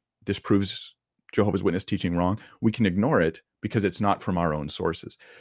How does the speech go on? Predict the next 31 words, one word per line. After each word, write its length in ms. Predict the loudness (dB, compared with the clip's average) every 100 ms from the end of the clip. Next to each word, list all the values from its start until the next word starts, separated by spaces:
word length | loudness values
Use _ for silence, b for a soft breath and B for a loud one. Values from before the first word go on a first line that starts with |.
| B
So 160 | 4 6
I 80 | 8
say 160 | 6
use 220 | 2 4 4
their 120 | 4
own 140 | 4
sources 360 | 0 -2 -2 -4
whenever 360 | -2 0 0
possible. 440 | 0 -2 -2 -2 -4
If 80 | 2
you 60 |
wanna 100 | 2
prove 200 | 4 2
the 60 | 6
deity 260 | 6 6
of 80 | 6
Jesus, 340 | 2 -2 -4 -2
prove 240 | 4 4
it 80 | 4
from 180 | 2 4
their 200 | 2 2
New 160 | 2
World 220 | 4 4 4
Translation. 440 | 0 2 2 0
There 180 | -2 2
are 100 | 0
still 220 | 0 -8
passages 500 | -6 -8 -8 -10 -8
that 120 | -8 -6
do 120 | -4
that. 240 | -2 -6